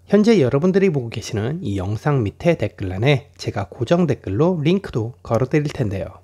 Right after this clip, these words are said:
바로 이 고정 댓글에 적힌 브이비아이피 인문학 북클럽 멤버십 가입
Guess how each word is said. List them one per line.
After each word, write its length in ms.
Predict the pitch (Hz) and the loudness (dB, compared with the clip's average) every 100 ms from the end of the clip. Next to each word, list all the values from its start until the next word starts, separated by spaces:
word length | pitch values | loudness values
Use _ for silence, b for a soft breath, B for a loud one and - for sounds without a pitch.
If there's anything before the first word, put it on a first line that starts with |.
| - | -4
바로 220 | 147 143 | 0 2
이 120 | 147 175 | 2 0
고정 440 | - 127 165 180 | -4 2 4 4
댓글에 300 | 156 - 117 | 2 0 -2
적힌 420 | 90 - 165 147 - - | -4 -4 0 0 -2 -8
브이비아이피 680 | 110 104 101 - 98 104 143 | -6 -2 -4 -4 -6 -6 -4
인문학 420 | 127 113 113 - | -2 0 0 -2
북클럽 400 | - - 117 101 | -12 -8 -4 -2
멤버십 560 | 92 95 101 - 214 - | -4 -8 -2 0 0 -2
가입 260 | - 101 | -10 -8